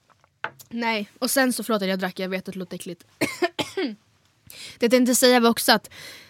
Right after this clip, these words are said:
ett annat ämne som är väldigt önskat är psykisk ohälsa, men då tänker jag bara på så här Ångestpodden, och tänk hur många avsnitt de har gjort om psykisk ohälsa. Hur ska vi då... Jag vet inte hur vi ska kunna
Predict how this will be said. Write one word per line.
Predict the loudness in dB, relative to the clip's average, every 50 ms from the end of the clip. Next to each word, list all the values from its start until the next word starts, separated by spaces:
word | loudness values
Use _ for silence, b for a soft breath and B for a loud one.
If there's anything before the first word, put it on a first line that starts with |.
| B B B
ett | -4 0 2
annat | 4 4 4 2 2
ämne | 2 2 2 2
som | 2 2 2
är | 4
väldigt | 4 2 2 2
önskat | 2 0 0 2 2 2 2 2
är |
psykisk | 0 0 0 0 0 0 -2 0 0
ohälsa, | 0 4 4 4 4 4 4 2 0 2 2
men | 2 4 4 4
då | 4 4
tänker | 4 2 0 2 2 2
jag | 2 2
bara | 0 -2 0
på | -2 -4
så | -2 -2
här | -4 -2 0
Ångestpodden, | 0 0 0 0 0 -2 0 2 0 2 2 0 -2
och | -2 0
tänk | 2 0 2 2
hur | 0
många | 0 0 0 0
avsnitt | 0 0 0 0 -2 -2 -2
de | 0 0
har | 2 2
gjort | 2 0 0 -2
om | 0 0 0 0
psykisk | -2 -4 -6 -4 -2 -2 -2 -2 -2
ohälsa. | 0 4 4 4 4 4 0 0 0 2
Hur | 2 2 2
ska | 2 2 0
vi | 2 4 2 4
då... | 4 4 4 4 b b b b b b b
Jag | 0 2 4
vet | 4 4
inte | 4 4 4 4
hur | 6
vi | 4 4 4
ska | 2 0
kunna | 2 2 2 4 4 4 4